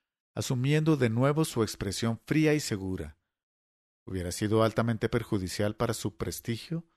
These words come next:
representar una escena ante los ojos de un policía, aunque eso habría aliviado considerablemente su mal humor. «Oficial», dijo entonces,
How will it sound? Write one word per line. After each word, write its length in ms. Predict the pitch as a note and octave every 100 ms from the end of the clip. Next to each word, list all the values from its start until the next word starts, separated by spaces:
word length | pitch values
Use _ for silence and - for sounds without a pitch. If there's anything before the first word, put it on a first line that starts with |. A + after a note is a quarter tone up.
| _ _ _
representar 640 | - C#3 C#3+ C#3+ D3 D#3+
una 160 | E3+ F3+
escena 320 | F3+ F3+ F#3+
ante 200 | F#3 -
los 180 | A2+ G#2
ojos 260 | C3 D3+ C#3+
de 80 |
un 120 | C3+ C3+
policía, 640 | C#3+ A#2+ - E3+ A#2+ E2+ _ _ _ _
aunque 460 | - B2 A2+ - A2+
eso 180 | B2+ D3
habría 280 | C#3 C#3+ C#3
aliviado 460 | A2+ G#2 A#2+ C#3+
considerablemente 1000 | - G#2+ - G2 F#2 F#2+ G#2+ A#2+ D3 -
su 140 | B2+ F#2+
mal 180 | F2+ F2
humor. 340 | F2 E2+ - _ _ _ _ _ _ _ _ _ _ _ _ _ _ _ -
«Oficial», 760 | A2+ B2+ A2+ - D#3+ F2+ D#2 _
dijo 340 | G#2 A#2+ -
entonces, 600 | B2 A2 E2+ D#2 - -